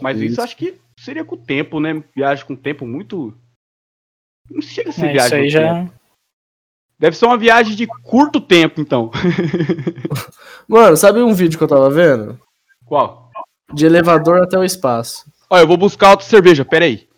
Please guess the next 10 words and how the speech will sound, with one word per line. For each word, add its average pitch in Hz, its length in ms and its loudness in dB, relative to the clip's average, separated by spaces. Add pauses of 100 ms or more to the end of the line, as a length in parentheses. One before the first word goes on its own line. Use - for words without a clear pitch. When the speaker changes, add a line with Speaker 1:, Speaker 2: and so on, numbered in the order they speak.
(140)
Speaker 1:
Não! 262 180 6
Speaker 2:
Tá 143 60 -4
bom. 123 340 -10 (160)
Speaker 3:
Elevador 156 440 2
Speaker 1:
Ah, 165 60 6
não, 254 140 4
pode 202 140 6
Speaker 3:
ao 196 60 6
Speaker 1:
falar. 175 160 4
Speaker 3:
espaço. - 420 -4